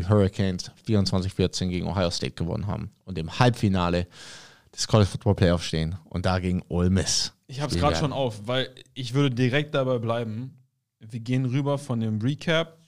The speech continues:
Speaker 1: zur Preview. Wir haben jetzt die beiden Games. Wir haben gerade über die Miami Hurricanes Defense geredet. Wir haben eben auch schon über die Ole Miss Rebels geredet. Und dieses Matchup hab ich auf gar keinen Fall, aber ich hab auf beide nicht getippt, so. Ich hatte die <laughs> anderen beiden Teams in diesem Game gesehen.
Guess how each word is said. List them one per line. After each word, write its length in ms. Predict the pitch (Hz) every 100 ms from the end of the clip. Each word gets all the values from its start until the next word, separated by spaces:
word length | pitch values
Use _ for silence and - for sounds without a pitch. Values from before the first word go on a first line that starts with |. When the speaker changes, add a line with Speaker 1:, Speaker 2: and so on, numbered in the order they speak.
| _ -
Speaker 1:
zur 220 | - 107
Preview. 400 | - 117 107 101
Wir 100 | 110
haben 100 | 120
jetzt 160 | 113
die 60 | 120
beiden 280 | 127 135 131
Games. 300 | 120 110 -
Wir 40 | 110
haben 100 | 107
gerade 200 | 123 127
über 140 | 117
die 80 | 107
Miami 320 | 113 113 123
Hurricanes 460 | 117 123 117 117 107
Defense 340 | 127 175 156
geredet. 240 | 151 147 127
Wir 100 | 117
haben 140 | 110
eben 260 | - 127 131
auch 80 | 117
schon 160 | 123
über 140 | 113 107
die 140 | 107
Ole 200 | 120 123
Miss 120 | 110
Rebels 320 | 110 110 107
geredet. 420 | - 87 95 - - _ _ _ _ -
Und 220 | 117 113
dieses 340 | 170 180 151
Matchup 640 | 139 139 139 135 120 123 - _ _ _ _ _ _ -
hab 300 | 117 - 185
ich 160 | 175
auf 140 | 151 117
gar 140 | 156
keinen 160 | 208 190
Fall, 120 | 196
aber 140 | 190
ich 80 | 151
hab 80 | 156
auf 140 | 147 117
beide 260 | 165 202
nicht 220 | 190 214
getippt, 340 | 214 180 214 214
so. 200 | 202 208
Ich 80 | 147
hatte 160 | 147
die 100 | 147
<laughs> 0 |
anderen 320 | 170 - 220
beiden 300 | 156 151 175
Teams 320 | 151 175 196 160
in 60 |
diesem 260 | 147 135 127
Game 240 | 151 151
gesehen. 380 | 147 139 160